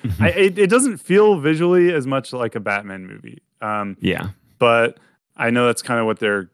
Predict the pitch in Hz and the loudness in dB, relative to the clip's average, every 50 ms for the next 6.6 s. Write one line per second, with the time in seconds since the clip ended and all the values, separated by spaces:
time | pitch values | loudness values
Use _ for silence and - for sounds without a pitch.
0 | _ _ 113 104 101 101 101 92 - - 104 101 101 101 101 104 107 - - - | _ _ -4 -4 -4 -4 -6 -10 -12 -12 -8 -6 -6 -6 -6 -6 -10 -12 -18 -16
1 | - 113 107 104 101 101 98 98 98 98 - _ _ _ _ _ - - 190 190 | -10 -8 -6 -6 -6 -6 -8 -8 -12 -14 -16 _ _ _ _ _ 0 2 4 4
2 | 180 180 214 202 - - 180 196 190 180 185 143 143 160 170 175 185 175 - 165 | 2 0 -2 -4 -2 0 2 2 4 2 2 2 2 2 4 2 2 0 0 -2
3 | 143 135 147 143 135 139 135 131 127 123 123 120 120 - - - - - 117 113 | 0 0 0 0 0 0 0 0 0 0 -2 -2 -4 -6 -10 -14 -6 -2 0 2
4 | 110 110 104 101 95 - _ _ _ _ _ _ _ _ _ _ _ _ _ _ | 2 2 2 0 -2 -4 _ _ _ _ _ _ _ _ _ _ _ _ _ _
5 | _ _ _ _ - 175 110 - 117 113 113 110 110 107 107 101 - 107 - - | _ _ _ _ -18 -8 -2 0 2 2 2 2 0 0 -2 -2 -4 -8 -6 -6
6 | 107 98 95 95 98 95 90 - - - - | -6 -6 -6 -4 -6 -4 -6 -6 -8 -10 -16